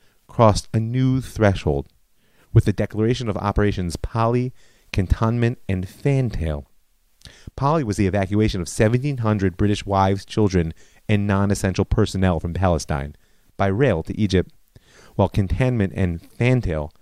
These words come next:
involved the construction of restricted barbed wire encircled security zones where all remaining personnel, civilian and military, were relocated. Now, the Army viewed the move as a military one,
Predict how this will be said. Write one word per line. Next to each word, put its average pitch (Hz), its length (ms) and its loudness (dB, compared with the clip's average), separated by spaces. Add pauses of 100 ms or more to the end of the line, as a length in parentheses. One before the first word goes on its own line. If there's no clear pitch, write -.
(280)
involved 113 400 0
the 110 60 -6
construction 127 580 2
of 92 100 0
restricted 127 800 0
barbed 104 360 0
wire 95 280 0
encircled 104 600 0
security 120 560 0
zones 71 380 -6 (300)
where 117 160 0 (160)
all 127 380 0
remaining 110 500 -2
personnel, 85 560 0 (220)
civilian 107 500 0 (140)
and 147 240 0
military, 82 540 0 (340)
were 123 120 2
relocated. 127 640 -2 (1080)
Now, 117 120 4
the 101 140 0 (100)
Army 127 280 2
viewed 90 180 -2
the 85 80 -2
move 80 360 0 (600)
as 131 180 2
a 135 60 0
military 139 440 -2
one, 80 340 -2